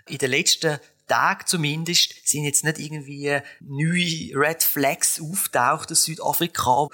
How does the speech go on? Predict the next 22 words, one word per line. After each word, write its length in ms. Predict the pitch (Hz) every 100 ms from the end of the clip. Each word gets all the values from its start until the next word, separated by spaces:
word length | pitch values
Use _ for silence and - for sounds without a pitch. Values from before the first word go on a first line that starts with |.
| - -
wo 100 | 139
Mediziner 560 | 139 139 135 - 151 156
gesagt 460 | - 139 151 147
haben, 160 | 147 143
ja, 320 | 131 151 165
das 160 | 147 139
ist 260 | 165 -
so, 240 | 160 151 156
die 100 | 139
sind, 380 | 143 160 165
die 60 | 147
sind 240 | - 160
kränker. 560 | - 135 139 160 - 156
Also 100 | 143
es 80 | 147
ist 60 |
eigentlich 280 | 143 143 135
eher 120 | 143
ein 80 | 160
bisschen 180 | 151 143
ruhig 220 | 139 208
geworden. 340 | 143 151 185